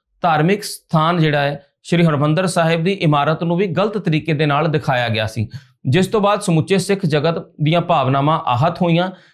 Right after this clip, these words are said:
ਜਿਸ ਦੇ ਰੋਸ ਦੇ ਵਜੋਂ ਸਿੱਖ ਧਰਮ ਪ੍ਰਚਾਰਕ ਬਾਬਾ ਮਨਪ੍ਰੀਤ ਸਿੰਘ ਦੇ ਵੱਲੋਂ ਦਸ ਦਿਨ ਪਹਿਲਾਂ ਫਰੀਦਕੋਟ ਦੇ ਡਿਪਟੀ ਕਮਿਸ਼ਨਰ ਮੈਡਮ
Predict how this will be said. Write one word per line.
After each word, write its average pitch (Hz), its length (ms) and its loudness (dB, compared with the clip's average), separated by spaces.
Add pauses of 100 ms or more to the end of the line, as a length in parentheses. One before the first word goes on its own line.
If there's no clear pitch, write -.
(140)
ਜਿਸ 170 200 2
ਦੇ 220 140 2
ਰੋਸ 175 280 2
ਦੇ 190 100 0
ਵਜੋਂ 170 460 -2
ਸਿੱਖ 202 400 -4
ਧਰਮ 165 180 0
ਪ੍ਰਚਾਰਕ 151 460 -2
ਬਾਬਾ 143 360 0
ਮਨਪ੍ਰੀਤ 139 380 -2
ਸਿੰਘ 180 200 -2
ਦੇ 170 60 0
ਵੱਲੋਂ 165 400 0 (540)
ਦਸ 185 260 0
ਦਿਨ 214 200 -2
ਪਹਿਲਾਂ 180 360 0
ਫਰੀਦਕੋਟ 160 540 0
ਦੇ 170 120 0
ਡਿਪਟੀ 139 280 0
ਕਮਿਸ਼ਨਰ 147 400 0
ਮੈਡਮ 156 520 0